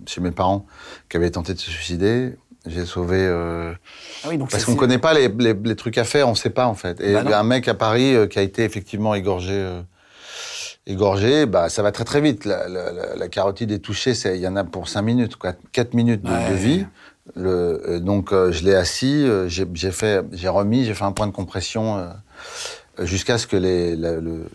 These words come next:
Speaker 1: le, les pompiers arrivent, le samu arrive.
Speaker 2: Parce que le temps que les pompiers arrivent, si tu fais rien, bah, malheureusement, c'est
Speaker 1: Il
Speaker 2: trop
Speaker 1: meurt.
Speaker 2: tard. Bah
Speaker 1: En
Speaker 2: oui,
Speaker 1: quatre
Speaker 2: oui.
Speaker 1: minutes, il meurt. Donc, euh, il est tombé dans le coma, euh, je... mais, euh, ils l'ont, ils l'ont, ils l'ont sauvé, ouais.
Speaker 2: Ah, waouh, bravo.
Speaker 1: Et après, ils m'ont dit, « Est-ce que tu veux qu'on lui dise ? Est-ce que vous voulez qu'on lui dise que », j'ai dit non.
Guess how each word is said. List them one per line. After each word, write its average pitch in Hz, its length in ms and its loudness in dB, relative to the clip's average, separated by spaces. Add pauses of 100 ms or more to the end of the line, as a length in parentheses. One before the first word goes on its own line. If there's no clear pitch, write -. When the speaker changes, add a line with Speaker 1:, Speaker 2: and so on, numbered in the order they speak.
(140)
Speaker 1:
le, 82 240 -10
les 82 80 -8
pompiers 85 340 -6
arrivent, 107 220 0
le 90 80 -4
samu 92 300 -2
arrive. 92 240 0
Speaker 2:
Parce 123 120 -2
que 147 60 0
le 135 100 6
temps 147 140 0
que - 60 -8
les 147 80 -2
pompiers 143 240 -2
arrivent, 156 160 2
si - 140 -8
tu 117 100 -8
fais 110 140 -2
rien, 139 280 -2
bah, 120 140 -4
malheureusement, 117 480 -6
c'est 123 100 -6
Speaker 1:
Il 123 80 4
Speaker 2:
trop 180 80 6
Speaker 1:
meurt. 143 100 6
Speaker 2:
tard. - 200 2
Bah 120 100 2
Speaker 1:
En 190 60 6
Speaker 2:
oui, 202 60 6
Speaker 1:
quatre 165 100 6
Speaker 2:
oui. 175 80 2
Speaker 1:
minutes, 147 260 4
il 135 60 2
meurt. 104 320 2
Donc, 117 280 2
euh, 101 540 6
il 101 140 0
est 107 220 0
tombé 131 260 4
dans 117 100 6
le 104 60 0
coma, 135 580 0
euh, 98 200 -2
je... 85 1200 -4
mais, 107 280 2
euh, 90 560 0
ils 90 140 -4
l'ont, 98 160 0
ils 98 140 0
l'ont, 101 100 2
ils 92 240 -6
l'ont 98 100 -2
sauvé, 87 300 -4
ouais. 76 100 -6 (180)
Speaker 2:
Ah, 165 120 4
waouh, 131 260 4
bravo. 110 240 -4
Speaker 1:
Et 113 60 6
après, 160 340 4
ils 156 60 8
m'ont 131 100 0
dit, « 123 100 0
Est-ce 117 100 -2
que - 100 -10
tu - 160 -6
veux 131 140 4
qu'on 123 140 -2
lui 113 140 0
dise ? 107 380 -2 (100)
Est-ce 98 120 -10
que 147 80 2
vous 147 60 6
voulez 151 140 6
qu'on 135 120 4
lui 123 100 4
dise 127 200 2
que », 101 400 4
j'ai 87 120 -4
dit 104 160 -2
non. 104 180 -4